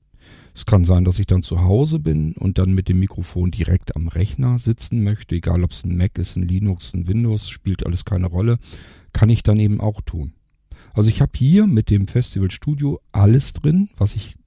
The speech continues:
benötigen würde, hab sehr hochwertige Mikrofonkapseln und kann sehr hochwertige Aufnahmen machen.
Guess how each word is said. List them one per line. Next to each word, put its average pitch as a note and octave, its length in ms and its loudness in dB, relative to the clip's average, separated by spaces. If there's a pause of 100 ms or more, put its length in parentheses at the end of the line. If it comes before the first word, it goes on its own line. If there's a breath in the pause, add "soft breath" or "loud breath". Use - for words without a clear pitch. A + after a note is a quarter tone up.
(420)
benötigen G2+ 640 4
würde, D#2+ 320 0 (260)
hab A2 220 2
sehr G#2 360 4
hochwertige G2+ 600 -2
Mikrofonkapseln G2+ 1040 -2 (840 loud breath)
und G#2+ 320 2
kann G#2 220 4
sehr G#2 320 4
hochwertige G2 640 0
Aufnahmen B2 580 0
machen. C3+ 320 0